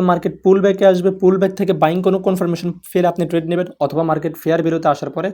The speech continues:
ফেয়ার ভ্যালু থেকে কোনো বাইং কনফার্মেশন ফেল আপনি ট্রেড নেবেন। তাই মার্কেট যখন এখানে আসলো, এখানে আসার পরে দেখেন এই যে ফেয়ার ভ্যালুটার মধ্যে টাচ করলো, টাচ করার পরে মার্কেট এখান থেকে কিন্তু একটা উইক দিয়ে বাইং কনফার্মেশন দিয়ে মার্কেট উপরের দিকে যাচ্ছে, then আপনি ট্রেড নিতে পারতেন।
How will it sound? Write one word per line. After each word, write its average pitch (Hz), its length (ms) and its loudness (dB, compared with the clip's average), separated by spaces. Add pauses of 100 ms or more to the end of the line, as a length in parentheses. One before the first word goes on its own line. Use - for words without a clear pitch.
(160)
ফেয়ার 190 240 4
ভ্যালু 190 220 4
থেকে 180 140 -2 (180)
কোনো 156 140 -2 (100)
বাইং 139 160 0 (100)
কনফার্মেশন 139 480 -6
ফেল 160 180 -4
আপনি 143 200 -12
ট্রেড 113 200 -6
নেবেন। 117 160 -10 (380)
তাই 151 140 2 (100)
মার্কেট 170 260 -2
যখন 165 140 -4 (120)
এখানে 147 220 -2 (100)
আসলো, 143 220 -8 (160)
এখানে 165 220 -4
আসার 160 200 -6
পরে 156 200 -2
দেখেন 135 160 -8 (100)
এই 143 80 -2
যে 143 120 0
ফেয়ার 131 220 2
ভ্যালুটার 131 300 -4
মধ্যে 123 220 -4
টাচ 127 160 4 (100)
করলো, 123 160 -4 (120)
টাচ 143 240 2
করার 156 240 -2
পরে 196 160 0 (420)
মার্কেট - 240 -4 (160)
এখান 185 180 0 (100)
থেকে 165 220 -2
কিন্তু 156 140 -2 (120)
একটা 147 100 -4 (120)
উইক 135 180 2 (100)
দিয়ে 180 120 2 (340)
বাইং 151 200 0 (100)
কনফার্মেশন 151 460 -4
দিয়ে 147 120 -4
মার্কেট 131 240 -6
উপরের 117 200 -6
দিকে 117 180 -6
যাচ্ছে, 117 180 -6 (100)
then 202 160 2
আপনি 180 180 -8
ট্রেড 127 220 -6
নিতে - 200 -12
পারতেন। 110 220 -8